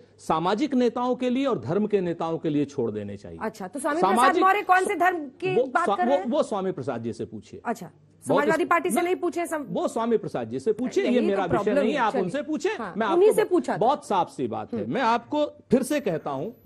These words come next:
Speaker 1: कि भारत जोड़ो यात्रा सांप्रदायिकता के विरोध में थी और सांप्रदायिकता बढ़ी या नहीं बढ़ी, मेरे ख्याल से यहां पर सब लोग बैठे लोग जानते हैं और आप भी जानती हैं, अच्छे तरीके से जानती हैं,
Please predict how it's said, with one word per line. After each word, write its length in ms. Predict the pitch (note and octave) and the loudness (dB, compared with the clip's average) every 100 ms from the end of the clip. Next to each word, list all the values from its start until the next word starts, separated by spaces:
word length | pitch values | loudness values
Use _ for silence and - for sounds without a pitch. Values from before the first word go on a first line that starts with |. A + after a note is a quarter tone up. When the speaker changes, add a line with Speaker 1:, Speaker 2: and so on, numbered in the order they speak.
| _ _ | _ _
Speaker 1:
कि 80 | A3 | -6
भारत 360 | D3 D#3+ A#3 G#3+ | -4 -4 -4 -2
जोड़ो 300 | G#3+ A3+ G#3+ | 0 2 2
यात्रा 460 | F#3 F3 G#3 A3 - - - | 0 -4 -8 -8 -10 -16 -12
सांप्रदायिकता 760 | - E3 D#3+ E3 E3+ E3 F3 | -8 -8 -6 -6 -6 -6 -6
के 140 | D#3 D#3 | -6 -6
विरोध 360 | B2 B2 C3+ | -4 -4 -4
में 200 | A#2+ A#2+ | -4 -8
थी 320 | A2 E3 B3 - _ - | -8 -8 -10 -16 _ -6
और 120 | G3 | -4
सांप्रदायिकता 880 | - F#3+ F#3 F#3+ F#3+ G3+ G3+ B3 B3 | -4 -6 -6 -6 -4 -4 -4 -6 -6
बढ़ी 480 | C#3 C#3+ D3+ C4 A#3+ | -6 -4 0 0 0
या 100 | G#3 | -2
नहीं 240 | F#3 F#3 | -2 -2
बढ़ी, 320 | F#3+ A3 C4 - - | 0 0 -2 -8 -6
मेरे 240 | F3 A3 | 0 2
ख्याल 260 | A3 F3 F#3 | 2 -2 -2
से 140 | F#3+ | -2
यहां 180 | F3+ D3+ | -2 -2
पर 120 | E3+ | -6
सब 140 | D#3+ D#3 | -6 -4
लोग 180 | D#3+ D#3 | -2 -2
बैठे 260 | C#3 C3+ D3 | -4 -4 -2
लोग 220 | E3 E3+ | -2 -2
जानते 380 | B2 B2 C3+ G#3+ | -4 -4 -2 0
हैं 80 | B3+ | 0
और 100 | B3 | 2
आप 200 | E3+ D3+ | 2 2
भी 180 | D#3+ | 0
जानती 380 | B2+ A2+ G#2+ B2 | 0 -4 -6 -4
हैं, 60 | C#3 | -4
अच्छे 240 | C#3 A3 | 0 0
तरीके 340 | G3+ G#3 G#3+ G3+ | 2 0 0 0
से 100 | G#3 | 0
जानती 360 | G3+ G3+ A#3 | 0 -4 -2
हैं, 100 | A#3+ | -2